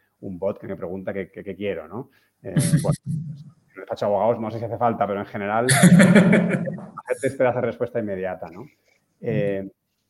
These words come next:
Speaker 1: los resultados, o por lo menos las, las estadísticas que, que vemos nosotros, pues lo indican, ¿no? Que la, conforme la omnicanalidad se instala o la, la empresa lo hace mejor, pues, re-, eh, capta más clientes, retiene más clientes, el cliente gasta más, ¿no?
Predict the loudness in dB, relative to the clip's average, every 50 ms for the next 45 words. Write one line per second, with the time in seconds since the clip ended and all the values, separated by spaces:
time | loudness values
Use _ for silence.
0 | _ _ _ _ -4 -4 -4 -4 -4 -6 -4 0 2 4 4 4 2 0 -4 -14
1 | -20 -20 -20 -20 -16 -12 -12 -10 -8 -8 -8 -6 -4 -4 -6 -6 -6 -10 -10 -10
2 | -10 -10 -10 -12 -12 -12 -12 -10 -10 -10 -10 -10 -10 -10 -8 -8 -6 -8 -10 -12
3 | _ _ -10 -10 -10 -10 -12 -14 -16 -16 -14 -14 -14 -12 -10 -12 -12 -12 -16 _
4 | _ _ _ _ _ -16 -14 -12 -12 -12 -10 -10 -10 -10 -10 -10 -10 -10 -12 -10
5 | -10 -10 -10 -12 -12 -12 -12 -10 -10 -10 -12 -16 _ _ _ _ _ _ -16 -14
6 | -14 -12 -10 -10 -8 -6 -6 -6 -6 -6 -8 -10 -10 -10 -10 -10 -8 -8 -6 -6
7 | -8 -8 -10 -10 -10 -10 -12 -12 _ -6 -4 -2 -2 -2 -4 -6 -8 -10 _ _
8 | _ _ _ -14 -12 -10 -8 -10 -10 -10 -12 -14 -12 -12 -14 -10 -8 -8 -8 -8
9 | -10 -12 -14 -14 -10 -8 -8 -8 -8 -8 _ -14 -14 -14 -16 -20 _ _ -20 -20
10 | -18 -18 -16 -16 -16 -16 -16 -14 -12 -14 -12 -10 -10 -10 -8 -8 -8 -12 -12 _
11 | -12 -10 -8 -8 -8 -8 -8 -8 -10 -10 -10 -12 -14 -14 -14 -16 -14 -14 -16 -18
12 | -18 _ _ -16 -12 -10 -10 -10 -10 -12 -14 -16 -16 -16 _ -16 -16 -16 -14 -14
13 | -14 -12 -12 -14 -14 _ -20 -20 -18 -16 -16 -16 -16 -18 -20 -20 -20